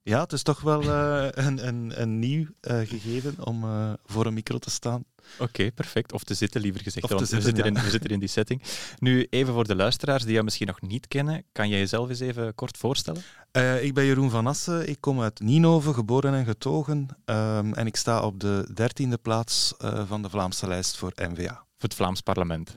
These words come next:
Speaker 1: Voor het Vlaams Parlement, ja.
Speaker 2: Oké, perfect. Nu, Veerle, ik kijk toch even naar jou. Vanwaar de keuze voor, voor Jeroen als gast?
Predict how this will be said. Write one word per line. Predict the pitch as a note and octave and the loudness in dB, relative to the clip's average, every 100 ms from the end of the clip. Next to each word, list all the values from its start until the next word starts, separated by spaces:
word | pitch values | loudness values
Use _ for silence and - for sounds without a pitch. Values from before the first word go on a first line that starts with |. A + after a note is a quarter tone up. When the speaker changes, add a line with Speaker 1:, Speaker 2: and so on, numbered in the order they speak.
| - | -8
Speaker 1:
Voor | A#2 | -6
het | G#2+ | -6
Vlaams | - G2+ G2+ | -2 0 0
Parlement, | A2 G2 E2+ F2+ | -2 -6 -6 -8
ja. | - F#2+ | -8 -8
Speaker 2:
Oké, | - F2 | -4 -4
perfect. | - - - G2 - - - - | -4 -4 -2 -4 -4 -16 -16 -4
Nu, | A#2+ A#2 A#2 _ - | 2 4 2 _ -4
Veerle, | G#2 C3 C#3 | 2 4 4
ik | G#2+ | 0
kijk | A#2 A2+ | 0 0
toch | A2 | -2
even | A#2 G#2+ | -2 0
naar | F#2 F#2 | 0 2
jou. | F2+ D#3+ - _ | 0 -2 -10 _
Vanwaar | - G#2+ G#2 G#2+ B2 | -8 0 2 4 2
de | A2 | 0
keuze | - B2 B2+ A2 | 0 2 2 2
voor, | A2 G#2+ - | 2 0 0
voor | G2+ | 0
Jeroen | G2 A#2 C3+ | 2 2 2
als | G#2 G2 | -2 -2
gast? | - F#2 - - - | -2 0 0 -2 -8